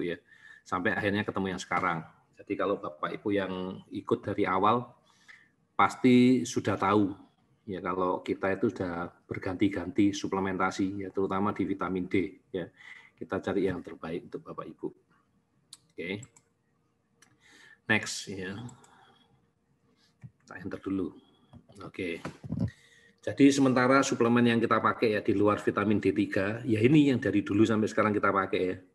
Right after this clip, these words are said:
Ya, kita pakai Nutracare Enzim Plus, kita pakai Sinbio, kita pakai Biostrat, kita pakai Asasu Plus. Ya, sedangkan sekarang, eh, yang sekarang vitamin D tiga-nya kita pakai yang super, dalam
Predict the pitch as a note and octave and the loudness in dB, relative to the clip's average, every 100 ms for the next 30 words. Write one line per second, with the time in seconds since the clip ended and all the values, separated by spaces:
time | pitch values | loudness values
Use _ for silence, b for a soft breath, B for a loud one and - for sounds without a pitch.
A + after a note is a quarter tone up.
0 | _ _ _ _ _ _ _ _ _ _ | _ _ _ _ _ _ _ _ _ _
1 | _ _ F2 E2+ F#2 G2 F2 F#2 F#2+ F#2 | _ _ -8 -6 -2 -2 -2 -2 -4 -2
2 | F#2 F2+ F2 F2 G2+ F2+ A2+ A#2+ - - | -2 -2 -4 -4 -6 -2 0 0 -2 -10
3 | F2 F2+ F2 - - - E2+ E2 F#2 A2 | -8 -8 -8 -10 -10 -10 -8 -2 0 2
4 | A#2 A#2+ B2 - F2+ F2+ - F2+ F2+ D#2+ | -2 -6 -12 -10 -8 -8 -6 -4 -4 -6
5 | - - F2 - - A2 - - G2+ G2 | -12 -8 -8 -6 -2 -2 -2 -10 -8 -6
6 | F#2+ E2+ A2 F2+ - F2 F2 - - - | -8 -6 -6 -6 -6 -6 -6 -8 -10 -12
7 | - - - - F2+ F#2+ F#2+ - F#2+ F#2+ | -16 -18 -20 -14 -8 -8 -6 -6 -4 -4
8 | G2 - G2+ F#2 F#2 F#2+ F#2+ - F#2+ A2 | -6 -8 -8 -6 -4 -4 -6 -4 -2 -2
9 | A2 F#2+ F#2+ F#2+ F#2 G2 - F2+ G#2+ G#2 | -4 -4 -4 -2 -4 -4 -4 -4 -2 -2
10 | F#2+ F#2 F#2 - F#2 F#2+ G2 - A#2 A#2 | -6 -8 -10 -10 -8 -8 -8 -2 -2 -2
11 | - B B B B B B B - F2+ | -12 B B B B B B B -10 -6